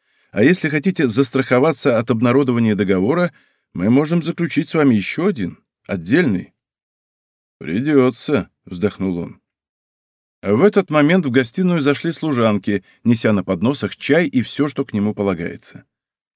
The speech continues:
"Чай", произнёс я. "Если хочешь кофе или что-нибудь покрепче, только скажи". "Нет, не стоит", ответил он,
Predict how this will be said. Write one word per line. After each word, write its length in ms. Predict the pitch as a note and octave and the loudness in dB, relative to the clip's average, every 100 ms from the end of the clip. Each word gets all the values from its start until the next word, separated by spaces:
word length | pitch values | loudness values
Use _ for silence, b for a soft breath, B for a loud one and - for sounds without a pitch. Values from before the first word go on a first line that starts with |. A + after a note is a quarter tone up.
| _ | _
"Чай", 460 | - C#3+ C3+ C#3 A#2+ _ | -4 2 4 2 -2 _
произнёс 460 | - A#2 A2+ A#2 A2 | -4 -4 0 -2 -2
я. 220 | A#2 A2+ - _ _ _ _ _ - | 0 0 -2 _ _ _ _ _ -2
"Если 280 | G#2+ - | -2 -2
хочешь 320 | D3 D#3+ D3+ - | -4 -2 -4 0
кофе 340 | F3+ G3+ C3+ | 2 2 2
или 120 | G2+ | 0
что-нибудь 380 | G2+ A2+ G#2+ G#2+ | 0 0 0 0
покрепче, 500 | A2 G#2 B2 F3 G2 | -2 -2 -4 -4 -4
только 240 | G#2 G2 | -4 -6
скажи". 460 | - - D#3+ C3+ E2+ _ _ _ _ _ _ _ | -8 -8 -4 -4 -6 _ _ _ _ _ _ _
"Нет, 500 | - F2 G#2+ C3 C#3+ | -6 -2 2 2 0
не 140 | F3 F3+ | -2 -4
стоит", 560 | - A2 G#2+ G#2+ C3 | -4 -2 0 0 0
ответил 400 | C3 A#2 G2 F#2 G#2 | -2 -4 -6 -2 0
он, 220 | D3+ | 0